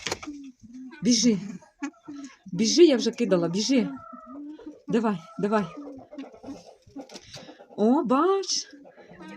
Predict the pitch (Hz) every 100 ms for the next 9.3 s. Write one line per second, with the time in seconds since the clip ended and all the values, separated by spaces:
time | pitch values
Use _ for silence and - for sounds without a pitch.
0 | - - - - - - 202 240 320 359
1 | 349 269 262 233 220 247 427 - 254 247
2 | 302 320 220 226 285 294 302 240 180 175
3 | 165 - 262 - - - - - 640 -
4 | - - _ - 269 _ - 269 - 415
5 | _ 269 _ _ 233 _ _ - _ 262
6 | - - - - - - - - - -
7 | - _ _ - - 330 - 202 240 294
8 | 320 269 269 247 202 233 - 220 185 226
9 | - - _